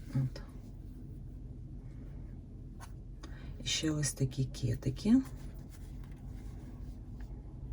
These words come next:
Теж. Якщо я знайду фотографії, то я вам також буду сюди вставляти. Їх було набагато-набагато більше.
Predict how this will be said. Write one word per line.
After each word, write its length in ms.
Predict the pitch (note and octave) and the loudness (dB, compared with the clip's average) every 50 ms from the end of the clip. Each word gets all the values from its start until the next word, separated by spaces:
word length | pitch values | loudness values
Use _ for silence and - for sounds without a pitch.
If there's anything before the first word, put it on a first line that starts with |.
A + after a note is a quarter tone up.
| - - - - - - - - - - - - - - - - - - - | -4 -4 -4 -4 -6 -6 -6 -6 -6 -8 -8 -8 -10 -10 -10 -10 -8 -8 -6
Теж. 420 | - - - - - - - - - - - - - - - - - - - - - - - - - - - - - - - - - - - - - - - - - | -4 -4 -4 -2 -2 -4 -4 -4 -6 -6 -6 -6 -6 -6 -6 -6 -8 -8 -8 -8 -8 -8 -10 -8 -8 -8 -8 -6 -6 -6 -6 -6 -8 -6 -8 -8 -8 -8 -4 4 6
Якщо 600 | D#3+ E3 - - - - F3 F3 E3+ E3 D3+ - | 8 8 8 8 8 8 10 10 10 10 10 10
я 260 | - D#3 D#3+ E3 D#3+ D#3+ | 8 8 8 10 10 8
знайду 520 | C#3+ - D#3+ D#3+ D#3 C#3 C#3+ D#3+ D#3 D3 | 8 8 8 8 8 8 8 8 8 8
фотографії, 800 | C#3+ - D3+ - - D3+ D3 D#3 E3+ F#3+ G#3 G#3 - - D3+ D3 | 6 4 4 4 6 6 6 6 6 6 6 4 4 6 6 6
то 160 | C#3 - D#3 | 6 6 6
я 180 | D3+ C#3 D3+ C#3+ | 8 8 10 10
вам 140 | C#3+ C#3+ C3 | 10 8 8
також 380 | - D3 C#3+ C3 - C#3+ C3 | 8 6 6 6 6 6 6
буду 280 | C3 B2+ C#3 C3+ - C3 | 8 8 8 10 10 8
сюди 300 | C3+ - C#3 B2+ C3+ C3+ | 8 8 10 10 10 10
вставляти. 720 | C3 - - - C#3 C3+ D3 E3 F#3+ A3+ A#3 - G3+ F3+ - - - - - - - - - - - - - - - - - - - - - - - - - - | 10 8 8 8 8 10 10 10 8 8 8 8 6 4 4 0 -6 -6 -6 -6 -4 -4 -6 -6 -6 -6 -6 -6 -6 -6 -6 -6 -4 -4 -2 0 0 0 2 4
Їх 280 | - D#3+ D#3+ C3 - - | 4 4 2 2 4 6
було 160 | E3 D#3 D3+ | 6 8 8
набагато-набагато 1200 | D3 D3 C#3+ C3 B2+ C#3+ C3+ B2+ D3+ D#3 C#3 C#3 C#3 C#3 C3+ B2 C3 C3 B2+ C#3 C#3 B2+ - C3+ | 8 8 8 8 8 8 6 6 6 6 6 8 10 10 10 10 10 10 10 10 8 8 8 8
більше. 520 | B2 B2+ E3 F#3+ G#3 - - - D#3+ D3 | 8 8 8 6 8 8 8 8 8 8